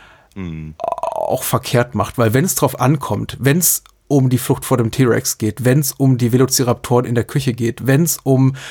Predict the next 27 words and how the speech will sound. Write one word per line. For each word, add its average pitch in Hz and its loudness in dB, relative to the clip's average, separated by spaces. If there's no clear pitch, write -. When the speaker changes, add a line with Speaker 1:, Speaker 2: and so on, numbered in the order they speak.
Speaker 2:
das, - 0
äh, 123 2
den, 120 2
den, 120 0
den 120 -4
Baum 139 4
herunterkrachende 135 0
Auto 120 2
geht, 127 2
das 120 0
dann 123 0
am 120 0
Speaker 1:
Ja. 104 2
Speaker 2:
Ende 123 0
auf 120 -2
Sam 127 0
Neill 135 4
und 117 -4
Lex, 127 0
äh, 120 -2
landet 117 0
und 107 -8
irgendwie 123 0
fast, 131 -2
Speaker 1:
Ja. 107 2
Speaker 2:
fast 139 -4
erschlägt, 131 0